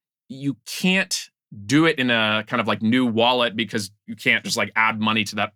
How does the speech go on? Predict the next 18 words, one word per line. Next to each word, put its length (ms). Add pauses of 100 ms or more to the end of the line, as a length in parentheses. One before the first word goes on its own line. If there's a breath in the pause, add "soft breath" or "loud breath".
(100)
person's 320
account. 460
It's, 180
it's 140
like 140
playing 240
poker 340
with 240
fake 200
money. 220
It's 140
like 120 (440)
the 80
consumer 400
psychology 520
completely 360
changes. 420 (680)
But 180